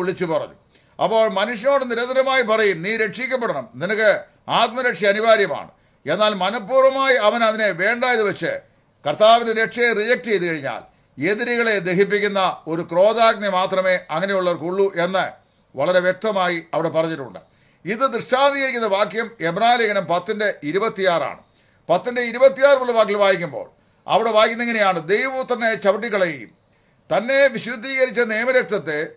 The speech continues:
മലിനമെന്ന് നിരൂപിക്കുകയും കൃപയുടെ ആത്മാവിനെ നിരാകരിക്കുകയും ചെയ്യുന്നവൻ എത്ര കഠിനയേറിയ ശിക്ഷയ്ക്ക് പാത്രീഭവിക്കും എന്നറിഞ്ഞുകൊള്ളുക." ആ വാക്യാംശം നിങ്ങൾ വെള്ള-, വ്യക്തമായി പഠിക്കണം. ഒന്ന്, ദൈവപുത്രനെ ചവിട്ടിക്കളയുക എന്ന് പറഞ്ഞു കഴിഞ്ഞാൽ കർത്താവായ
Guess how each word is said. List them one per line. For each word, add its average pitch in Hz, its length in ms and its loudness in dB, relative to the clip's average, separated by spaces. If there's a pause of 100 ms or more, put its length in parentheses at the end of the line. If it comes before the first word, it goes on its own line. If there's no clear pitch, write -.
(280)
മലിനമെന്ന് 247 760 2
നിരൂപിക്കുകയും 180 560 -4 (160)
കൃപയുടെ 254 440 0 (100)
ആത്മാവിനെ 226 460 0 (120)
നിരാകരിക്കുകയും 233 720 2
ചെയ്യുന്നവൻ 165 320 -6 (380)
എത്ര 160 220 -2 (100)
കഠിനയേറിയ 226 640 0 (320)
ശിക്ഷയ്ക്ക് 208 500 0 (180)
പാത്രീഭവിക്കും 190 720 -2 (160)
എന്നറിഞ്ഞുകൊള്ളുക." 170 540 -4 (580)
ആ - 20 2 (120)
വാക്യാംശം 220 580 0
നിങ്ങൾ 220 160 -6 (100)
വെള്ള-, 214 300 0
വ്യക്തമായി 220 480 0
പഠിക്കണം. 170 300 -4 (200)
ഒന്ന്, 208 200 2 (520)
ദൈവപുത്രനെ 247 760 0 (160)
ചവിട്ടിക്കളയുക 214 640 2 (340)
എന്ന് 185 140 -6
പറഞ്ഞു 220 220 0
കഴിഞ്ഞാൽ 226 340 2
കർത്താവായ 240 500 2